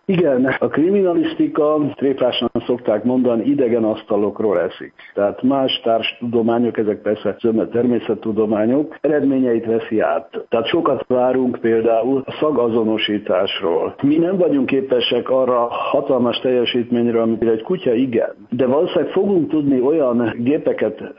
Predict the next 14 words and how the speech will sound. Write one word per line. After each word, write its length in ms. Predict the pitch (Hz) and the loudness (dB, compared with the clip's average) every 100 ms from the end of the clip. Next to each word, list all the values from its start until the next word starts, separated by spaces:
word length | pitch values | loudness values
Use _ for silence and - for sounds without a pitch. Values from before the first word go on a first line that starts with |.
| - | -4
szerkeszteni, 720 | 117 123 143 143 151 170 - | -2 0 -2 -2 0 0 -2
amik 360 | - 139 135 127 | 0 0 0 -2
ugyanolyan 720 | 190 185 147 131 120 113 - - | -2 0 2 2 0 -2 -6 -10
precízen, 480 | 113 131 147 131 127 | -8 -4 -2 0 0
sőt, 240 | 180 170 | 0 0
talán 300 | 139 127 127 | 0 0 2
jobban 580 | 165 143 117 95 101 101 | 0 0 0 0 -2 -6
meg 160 | 143 143 | -4 -2
tudják 400 | 135 117 113 107 | 0 2 0 0
a 80 | 107 | -2
szagokat 720 | - 110 104 101 98 - 110 | -2 -2 -2 0 -4 -4 -4
mondani, 480 | 113 113 110 104 | -2 0 0 -2
hogy 300 | 101 104 - | 0 -2 -4
kihez 400 | - 123 - 101 | -6 -4 -2 -4